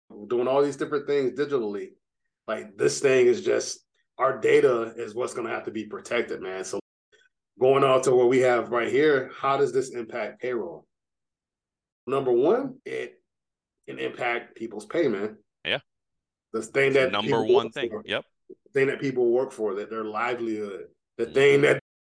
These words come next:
Speaker 1: they clock in and out <laughs> for.
Speaker 2: Yep.
Speaker 1: Yeah. So imagine doing that and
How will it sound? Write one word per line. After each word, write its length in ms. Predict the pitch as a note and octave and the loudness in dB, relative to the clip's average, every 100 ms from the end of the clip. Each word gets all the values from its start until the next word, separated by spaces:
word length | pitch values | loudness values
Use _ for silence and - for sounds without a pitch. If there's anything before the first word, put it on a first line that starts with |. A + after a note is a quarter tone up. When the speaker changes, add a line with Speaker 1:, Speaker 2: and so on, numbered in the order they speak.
| - B2 A#2 | -10 -8 -4
Speaker 1:
they 140 | B2+ | -4
clock 340 | B2+ C#3 C#3 | 0 0 2
in 160 | C#3 C3+ | 2 2
and 100 | C3+ | 2
out 220 | C#3+ C#3 | 0 -2
<laughs> 0 | |
for. 560 | C3+ C3+ C3+ - C3+ - - B2+ | -2 -2 -2 -4 -8 -8 -12 -10
Speaker 2:
Yep. 220 | G2 - _ _ _ _ _ _ - | -10 -10 _ _ _ _ _ _ -12
Speaker 1:
Yeah. 140 | C3 - _ _ _ _ | -10 -10 _ _ _ _
So 220 | B2+ A#2+ - _ _ _ - | 0 0 -2 _ _ _ -4
imagine 640 | A#2+ C3 C#3 C#3 B2+ A2+ - _ _ _ _ _ _ | -2 2 2 2 0 -4 -12 _ _ _ _ _ _
doing 340 | B2+ C3+ B2+ | -2 0 0
that 400 | A#2+ A#2 A2 A2 _ - | -2 -6 -8 -10 _ -14
and 120 | G#2+ | -10